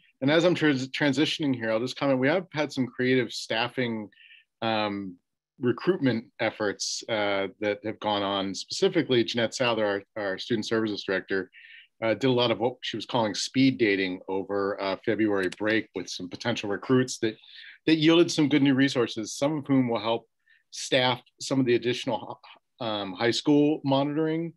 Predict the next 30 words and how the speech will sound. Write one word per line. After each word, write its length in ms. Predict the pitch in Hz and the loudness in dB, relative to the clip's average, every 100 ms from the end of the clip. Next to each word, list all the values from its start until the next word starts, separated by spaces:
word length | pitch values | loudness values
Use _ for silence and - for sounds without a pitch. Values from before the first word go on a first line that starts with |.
| _ _ _ 156 | _ _ _ -2
um, 280 | 156 156 | 0 0
time 540 | 147 160 160 165 170 165 | 0 0 0 0 -4 -2
that, 240 | 131 117 120 | 2 2 0
uh, 380 | 120 107 107 104 | -2 0 0 -2
is 160 | 104 - | -4 -4
set 160 | 127 | -6
to 100 | - | -6
set 180 | - 120 | -4 0
up 200 | 120 123 _ _ - | 0 -2 _ _ -8
next 420 | 117 110 - - | -4 -4 -8 -6
week, 320 | 107 139 135 | 0 0 0
I 80 | 139 | 0
believe. 340 | 139 139 139 | 2 2 2
She's 180 | - - | -2 -10
been 120 | 110 | -6
working 240 | 110 110 117 | -6 -4 -2
on 120 | 110 | -2
that 140 | 107 | -4
with 140 | - - | -6 -6
Principal 340 | 113 110 104 | -6 -4 -2
Lyons. 460 | 113 117 120 120 - _ _ - _ | 0 0 -2 -6 -14 _ _ -20 _
But 80 | 127 | 2
also, 680 | 131 139 143 147 135 120 117 | 4 4 4 6 8 6 2
we 80 | 131 | 0
have 140 | 127 110 | 0 0
a 100 | 107 | -4
depleted 460 | 104 - 131 123 | -8 -4 -2 0
paraprofessional 680 | 120 104 - 117 107 - 95 | 0 -2 -2 -6 -4 -6 -10
corps, 360 | - 101 95 95 | -6 -2 -2 -4
and, 300 | 98 92 | -6 -6